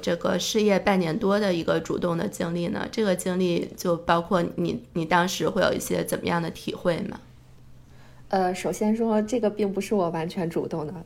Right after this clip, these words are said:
Speaker 1: 嗯。
Speaker 2: <laughs> 准确一点说，我觉得就是没有办法。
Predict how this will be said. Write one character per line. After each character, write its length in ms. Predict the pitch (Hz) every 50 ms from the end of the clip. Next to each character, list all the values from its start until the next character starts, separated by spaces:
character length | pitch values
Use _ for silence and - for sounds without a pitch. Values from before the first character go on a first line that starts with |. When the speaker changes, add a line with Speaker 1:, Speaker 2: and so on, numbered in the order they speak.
| - - -
Speaker 1:
嗯。 540 | - - 277 - - - 370 - 233 233 - - 240 208
Speaker 2:
<laughs> 160 | 196 247 240 -
准 160 | - 226 208 202
确 200 | - - 240 240
一 120 | 254 254
点 180 | - 240 214 240
说， 340 | - - - 262 269 - -
我 100 | 285 254
觉 220 | - - 214 254 -
得 100 | - 226
就 100 | 226 -
是 120 | - - 262
没 140 | 254 247 269
有 180 | 277 247 208
办 320 | - - - 277 269 285 -
法。 300 | - 214 - 214 -